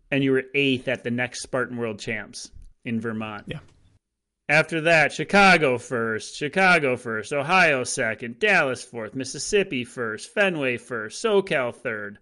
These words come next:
Speaker 1: Uh, it, it's like, uh,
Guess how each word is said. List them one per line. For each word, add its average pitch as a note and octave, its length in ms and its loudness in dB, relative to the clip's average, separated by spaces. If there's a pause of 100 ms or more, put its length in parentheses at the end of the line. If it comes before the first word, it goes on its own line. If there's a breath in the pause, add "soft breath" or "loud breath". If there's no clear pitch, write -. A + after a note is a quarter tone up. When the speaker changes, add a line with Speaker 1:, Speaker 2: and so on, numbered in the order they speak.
(720 soft breath)
Speaker 1:
Uh, E3 60 2 (100)
it, F3 260 -2
it's D#3 220 0
like, C#3 340 2 (420)
uh, D3+ 80 -4